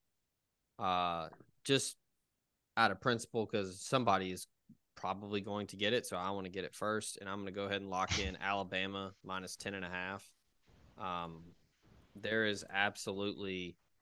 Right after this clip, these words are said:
ah, damn it. Okay, it's up to eleven, but I'll still take it. Um,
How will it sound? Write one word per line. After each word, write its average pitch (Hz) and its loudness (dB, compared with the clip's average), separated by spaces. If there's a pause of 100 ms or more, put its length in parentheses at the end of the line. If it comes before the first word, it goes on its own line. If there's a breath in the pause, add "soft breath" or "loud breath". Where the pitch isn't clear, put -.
(1300)
ah, 110 10 (300)
damn - -14
it. 80 -12
Okay, 87 -8
it's 95 -2
up 117 4
to 110 0
eleven, 90 -2 (180)
but 101 0
I'll 98 4
still 92 -6
take 82 -12
it. - -14 (120)
Um, 87 -6